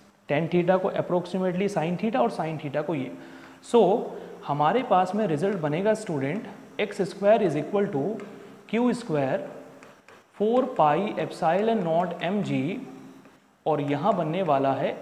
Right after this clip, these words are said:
x upon twelve, ठीक है। आप चाहो तो ट्वेल्व को ऊपर ले जा सकते हो और x को यहाँ ले जा सकते हो, तो ये बनेगा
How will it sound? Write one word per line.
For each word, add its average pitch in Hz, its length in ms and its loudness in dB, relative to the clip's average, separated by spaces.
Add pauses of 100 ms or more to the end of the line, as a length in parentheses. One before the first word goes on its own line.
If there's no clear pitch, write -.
(120)
x 196 220 -6
upon 147 440 -2 (800)
twelve, - 360 0 (340)
ठीक 220 160 -2
है। 294 100 -2 (420)
आप 147 280 2
चाहो 135 320 2 (280)
तो 175 60 -2
ट्वेल्व 160 400 0
को 185 100 -2 (120)
ऊपर 170 180 0
ले 196 140 2
जा 202 140 6
सकते 202 360 0
हो 220 200 2 (160)
और - 180 0
x 160 200 -6
को 220 160 0
यहाँ 147 260 -2
ले 143 100 -2
जा 131 140 -4
सकते - 340 -6
हो, 196 200 -2 (640)
तो 175 60 -2
ये 170 140 0
बनेगा 160 380 0